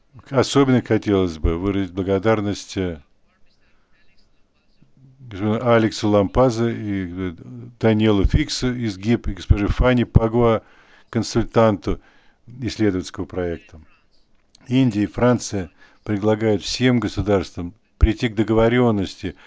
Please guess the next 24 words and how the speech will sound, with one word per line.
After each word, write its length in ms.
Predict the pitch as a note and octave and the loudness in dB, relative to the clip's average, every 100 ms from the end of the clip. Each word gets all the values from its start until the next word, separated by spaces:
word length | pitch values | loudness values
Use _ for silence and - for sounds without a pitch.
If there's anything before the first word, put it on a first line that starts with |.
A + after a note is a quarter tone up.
| - | -12
о 180 | G#2+ G2+ | 0 2
решении 440 | G2 - A2 G2 | 2 0 0 2
на 120 | F#2+ E2+ | 0 -2
девятой 400 | G2 G2 F#2 F#2 | 2 2 2 -2
обзорной 320 | F2 F2+ F2 | -2 -4 -6
конференции 520 | F#2+ F#2 C3 C#3 C3+ | -8 -4 -2 -2 -6
в 20 | |
отношении 380 | A2+ A2+ B2 A#2 | -6 -6 -4 -4
учреждения 640 | A2+ - A2 G2+ A#2 A2 F#2+ | -6 -8 -10 -4 -2 0 -2
такой 260 | F2+ F#2+ | -6 -6
базы 320 | E2+ G2 E2+ | 0 0 0
данных 380 | E2 A2+ A#2+ A#2+ - - - - - _ _ _ | -2 0 2 0 -4 -18 -20 -20 -20 _ _ _
в 140 | _ | _
помощь 480 | - A#2+ A2+ - - - | -2 0 0 -2 -8 -8
по 180 | G#2+ G2+ | -2 0
реализации 600 | G2 F#2 F#2+ F#2 - E2 | 0 -2 -2 -2 -6 -16
статьи 640 | - F#2 E2 F#2+ F#2 F#2 _ | -10 -10 -8 -6 -6 -8 _
семь. 320 | - - F2+ D#2 _ _ _ _ _ _ - _ _ _ _ _ _ | -20 -20 -18 -20 _ _ _ _ _ _ -20 _ _ _ _ _ _
Индия 280 | C#3 C#3+ D3+ | -4 -2 -2
приветствует 480 | C3+ D3 C#3 C#3 A2+ | 0 0 0 -4 -8
все 300 | - C#3 B2 | -4 -4 -4
предложения, 720 | G#2 F#2+ G2+ F2+ F#2+ E2+ F2 | -6 -4 -4 -4 -6 -8 -8
нацеленные 680 | F#2 F#2 - G#2+ F#2+ F2 F2 | -10 -10 -8 -8 -8 -10 -10
на 280 | F2+ F2+ | -10 -12